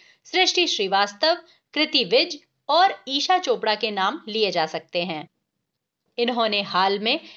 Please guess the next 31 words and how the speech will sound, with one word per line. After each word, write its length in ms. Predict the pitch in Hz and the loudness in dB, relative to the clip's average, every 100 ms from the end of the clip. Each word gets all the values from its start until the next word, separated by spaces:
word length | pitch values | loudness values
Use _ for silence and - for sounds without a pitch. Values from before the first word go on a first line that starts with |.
| _ 277 | _ 0
एसबीआई 520 | 294 294 370 392 403 | 0 4 4 6 4
Life 300 | 277 285 285 | 4 2 0
के 140 | 302 | -4
साथ 220 | 285 240 233 185 | 0 0 0 -4
मिलकर 480 | 208 302 - 208 247 - _ | -2 -2 0 -2 -2 -14 _
स्तन 340 | - 359 381 | 0 2 2
cancer 380 | 339 269 262 285 | 0 0 -2 -2
के 120 | 294 | 0
बारे 280 | 214 202 202 | 0 0 0
में 160 | 277 240 | -2 0
जागरूकता 600 | 196 185 208 202 - 311 | 0 2 0 -2 0 0
बढ़ाने 420 | 208 196 196 190 | 0 0 -4 0
का 100 | 226 | 0
एक 200 | 359 - | 0 0
campaign 440 | 247 220 214 190 | 0 2 0 -2
किया 280 | 156 185 165 | -4 -4 -4
था। 260 | - 156 165 _ _ _ _ _ _ _ _ 190 | -2 -4 -4 _ _ _ _ _ _ _ _ -4
बीएफ़एसआई 680 | 254 254 262 247 247 233 | 2 2 2 2 2 2
segment 480 | 233 208 226 359 320 | 0 -2 0 -2 -2
में 260 | 233 320 - - _ _ 190 | -2 -4 -6 -20 _ _ 0
brands 480 | 277 320 415 403 | 4 4 2 2
और 140 | 392 381 | 2 2
content 500 | - 214 220 359 359 | 0 0 2 0 0
create 280 | 320 311 311 | 0 0 0
करने 280 | 254 240 | -2 0
वालों 300 | 220 196 233 | 2 2 2
के 140 | 254 262 | -2 -4
लिए 140 | 349 | -4
चुनौतियां 600 | 392 269 247 254 277 381 | -4 -4 -2 -2 2 0
भी 200 | 277 202 | 0 -6
हैं। 220 | 190 170 | -4 -6